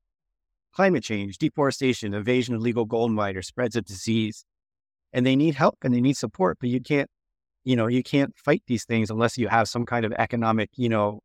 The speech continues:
engine to help power them.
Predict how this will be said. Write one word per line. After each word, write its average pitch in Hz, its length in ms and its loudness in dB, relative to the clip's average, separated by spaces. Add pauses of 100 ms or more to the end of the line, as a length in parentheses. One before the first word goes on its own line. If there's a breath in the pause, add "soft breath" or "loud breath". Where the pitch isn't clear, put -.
engine 120 420 -2
to 101 120 -4
help 107 240 -2 (1120)
power 147 340 2
them. - 100 -14